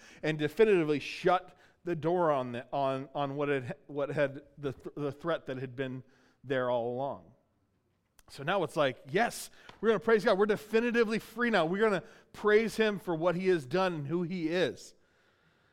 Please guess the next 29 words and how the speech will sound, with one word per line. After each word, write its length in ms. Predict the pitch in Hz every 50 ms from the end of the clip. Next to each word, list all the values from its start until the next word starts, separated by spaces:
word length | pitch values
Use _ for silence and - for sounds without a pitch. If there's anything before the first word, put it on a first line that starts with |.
| _ _
So 200 | - - 202 202
we 100 | 208 202
see 200 | - - 254 233
a 60 | 240
couple 280 | - 240 240 214 247 220
things 360 | - - 226 214 214 185 -
here. 200 | - 185 180 185
We 100 | 196 196
see 180 | 196 - 247 190
kind 160 | 226 247 247
of 140 | 226 - -
two 420 | - - 233 233 226 233 240 - - - - - -
main 260 | 165 175 190 196 196
things 240 | - 208 196 175 156
in 100 | 170 165
this 140 | 170 160 -
section. 400 | - 156 131 - - 143 143 147
Worship 300 | 165 170 - - 190 -
for 180 | - - 180 165
who 260 | 185 185 185 180 - - - - - - 143
God 280 | 165 175 160 160 175 - - -
is, 440 | 202 190 185 180 175 170 160 151 -
is 180 | - 180 147 139
the 100 | 156 151
first 320 | - 175 156 139 - -
one. 280 | 127 113 104 98 104 110 _ _ _ _ -
That 140 | 151 151 160
we 100 | 160 151
see 220 | - - 185 180